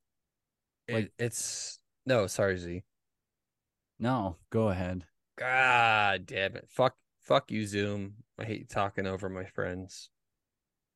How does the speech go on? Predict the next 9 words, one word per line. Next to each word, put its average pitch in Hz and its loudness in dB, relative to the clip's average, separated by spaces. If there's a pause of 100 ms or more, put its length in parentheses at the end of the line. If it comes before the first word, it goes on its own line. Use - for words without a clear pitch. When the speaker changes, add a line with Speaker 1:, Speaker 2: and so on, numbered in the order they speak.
(1120)
Speaker 1:
It, 120 -2
it's, - -4 (680)
I 117 2
was 135 2
just 143 -2
thinking 127 0
of, 113 2
like, 110 4
how, 113 2